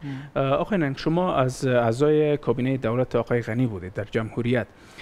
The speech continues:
Speaker 2: چی فکر می‌کنید؟ دولت آقای غنی همه شمول بود یا که امارت اسلامی همه شمول است؟
Speaker 1: این، اه، همه شمولیت دوران جمهوریت، اه،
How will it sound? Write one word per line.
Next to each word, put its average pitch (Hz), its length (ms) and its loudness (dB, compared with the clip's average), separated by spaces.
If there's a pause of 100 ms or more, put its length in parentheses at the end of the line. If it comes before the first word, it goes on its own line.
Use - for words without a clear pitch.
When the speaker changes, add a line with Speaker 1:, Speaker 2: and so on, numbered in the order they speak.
(260)
Speaker 2:
چی - 120 0
فکر 165 240 0
می‌کنید؟ 113 400 -2 (100)
دولت 123 400 2
آقای 135 400 2
غنی 123 300 0
همه 123 240 0
شمول 120 340 -4
بود 113 240 -4
یا 107 100 0
که 101 340 -4
امارت 113 300 -4
اسلامی 120 400 -4
همه 104 180 -4
شمول 90 320 -10
است؟ - 200 -16 (1800)
Speaker 1:
این، 226 640 4 (680)
اه، 175 540 2
همه 180 260 2
شمولیت 208 560 2 (420)
دوران 180 420 2
جمهوریت، 170 520 4 (1000)
اه، 147 400 4